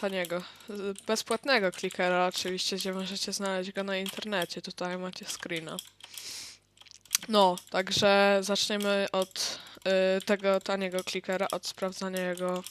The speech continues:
jakby, no, funkcji. Dobra. No to pierwszą taką, no wiadomo, oczywistą, najważniejszą funkcją jest klikanie na lewego i prawego. Każdy wie, jak normalne makro działa, nie?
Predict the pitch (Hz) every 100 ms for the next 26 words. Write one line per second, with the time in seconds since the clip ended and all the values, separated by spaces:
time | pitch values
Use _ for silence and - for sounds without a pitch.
0 | - _ _ - - - - _ - 196
1 | 196 196 190 190 190 190 - 185 180 -
2 | 175 - 175 170 165 - _ - 214 214
3 | 202 - 214 220 208 196 202 170 - 233
4 | 240 240 233 226 190 175 185 - 202 202
5 | - 190 190 185 185 220 214 - 180 -
6 | 180 - 190 190 - - - - - -
7 | 196 - 226 - 262 262 254 254 262 262
8 | 262 254 254 - 254 254 247 185 - 208
9 | 208 220 214 214 208 - - - 220 220
10 | 226 220 220 233 240 226 - 180 185 175
11 | 175 175 180